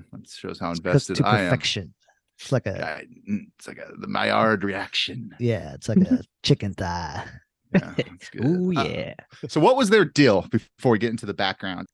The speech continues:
Speaker 1: They've been around for a very long time. It
Speaker 3: Yeah,
Speaker 1: turns
Speaker 3: since the
Speaker 1: out.
Speaker 3: late
Speaker 2: Yeah,
Speaker 3: eighties.
Speaker 2: that was
Speaker 1: The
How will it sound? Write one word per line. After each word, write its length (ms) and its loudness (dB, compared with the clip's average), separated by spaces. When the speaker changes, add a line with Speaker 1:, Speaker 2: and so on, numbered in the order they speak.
Speaker 1:
They've 140 2
been 120 4
around 360 6
for 200 2
a 40 -6
very 400 2
long 240 -2
time. 320 -4
It 100 -8
Speaker 3:
Yeah, 260 0
Speaker 1:
turns 120 -6
Speaker 3:
since 200 -2
the 80 2
Speaker 1:
out. 60 0
Speaker 3:
late 220 2
Speaker 2:
Yeah, 300 6
Speaker 3:
eighties. 100 4
Speaker 2:
that 140 6
was 140 4
Speaker 1:
The 60 2